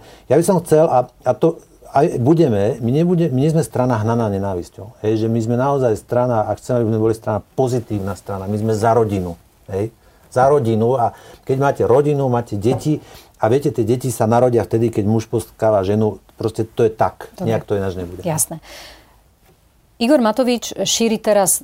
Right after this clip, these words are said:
Speaker 2: tézu o tom, že tu existuje nejaká tajná dohoda o tom, že by po voľbách mala vzniknúť, e, vláda medzi Progresívnym Slovenskom a Spolu, Za ľudí, Druckerovej strany, ktorá ešte nevznikla, a Smeru bez Fica.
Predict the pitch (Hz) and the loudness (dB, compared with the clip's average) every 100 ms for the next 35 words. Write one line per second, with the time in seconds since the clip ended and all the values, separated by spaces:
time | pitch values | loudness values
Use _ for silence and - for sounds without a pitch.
0 | - 208 208 214 202 190 233 214 202 190 | 0 2 2 0 -2 0 0 -2 -2 -2
1 | 190 190 220 - 214 202 196 190 190 190 | -2 -2 -4 -2 0 2 2 2 -2 -4
2 | 185 196 208 185 180 185 190 214 233 269 | -2 0 0 0 0 2 2 4 2 -2
3 | - - - - 208 202 214 190 190 190 | -14 -20 -20 -6 -4 0 0 0 0 0
4 | 175 165 - 214 220 190 185 165 190 208 | -2 -4 -2 0 2 2 2 2 2 2
5 | 196 185 180 160 214 214 - 202 190 175 | 2 0 -2 -4 -2 -4 -2 -2 -2 -2
6 | - 170 175 165 208 202 196 202 190 185 | -4 -2 -2 2 4 4 4 2 0 -2
7 | 180 165 165 - 190 - 220 214 208 208 | -2 -2 -2 -6 -8 -4 -2 0 0 -2
8 | 196 - 196 196 - 160 - - 233 240 | -2 -2 -2 -2 -4 -4 -4 0 2 2
9 | 233 - - _ 175 202 220 220 196 202 | -2 -12 -20 _ 0 2 2 0 0 -2
10 | 185 - - 175 226 220 214 202 196 226 | -2 -6 -6 -4 -2 0 0 2 0 0
11 | 202 196 - 185 180 190 190 190 214 - | 0 -2 -2 -2 -2 -2 -2 -2 -4 -2
12 | 208 208 208 - - - 220 208 202 - | 2 2 0 -10 -20 -6 -2 -2 -2 -2
13 | 208 202 180 165 - 170 - | 0 0 0 -2 -4 -6 -6